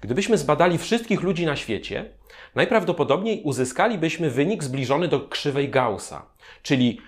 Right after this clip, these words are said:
większość ludzi o średnim nasileniu cechy i ekstrema. Do temperamentu zalicza się również zmienność reakcji, czyli wahania. Każdy człowiek ma charakterystyczną dla niego zmienność swoich reakcji emocjonalnych.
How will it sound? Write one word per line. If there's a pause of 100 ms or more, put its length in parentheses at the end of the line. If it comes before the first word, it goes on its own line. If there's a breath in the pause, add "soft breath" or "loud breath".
(120 loud breath)
większość
ludzi (180)
o
średnim
nasileniu
cechy (260)
i
ekstrema. (680 loud breath)
Do
temperamentu
zalicza
się
również
zmienność
reakcji, (100)
czyli
wahania. (380 loud breath)
Każdy
człowiek
ma
charakterystyczną
dla
niego
zmienność
swoich
reakcji
emocjonalnych.